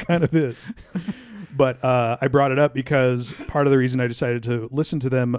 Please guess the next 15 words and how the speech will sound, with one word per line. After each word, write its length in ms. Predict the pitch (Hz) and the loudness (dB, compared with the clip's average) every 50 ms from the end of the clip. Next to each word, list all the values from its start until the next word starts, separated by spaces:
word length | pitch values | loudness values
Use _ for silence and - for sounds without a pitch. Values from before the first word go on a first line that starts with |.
| - - | -4 -2
was 320 | 127 127 120 120 120 113 | -2 0 0 0 -2 -2
because 640 | 110 123 117 - - 127 120 117 117 117 113 110 - - | -4 -6 -8 -6 -4 -2 -2 0 0 0 -2 -4 -8 -8
I 240 | 113 113 110 110 110 | -6 -6 -4 -4 -4
watched 340 | 113 113 113 113 120 - - | -2 -2 -2 -4 -4 -6 -8
the 80 | - 120 | -8 -6
most 180 | 110 110 - | -6 -6 -4
recent 300 | - 120 110 - 123 113 | -6 -6 -6 -8 -10 -12
season 460 | - - 135 127 127 123 127 120 120 | -10 -8 -8 -6 -6 -4 -4 -4 -4
of 340 | 123 - 120 117 113 110 110 | -6 -6 -4 -4 -4 -4 -6
the 80 | 113 110 | -8 -8
Expanse 360 | 110 - - 127 110 113 - | -8 -8 -10 -10 -10 -10 -12
T 140 | - - 120 | -10 -10 -10
V 160 | 110 117 139 | -8 -8 -8
series, 560 | 131 - - 117 113 110 107 107 107 - - - _ - - - _ _ _ | -8 -8 -8 -6 -6 -6 -6 -8 -10 -12 -14 -18 _ -20 -20 -20 _ _ _
which, 480 | - 123 131 135 131 127 - - - | -4 0 0 2 2 0 -4 -6 -8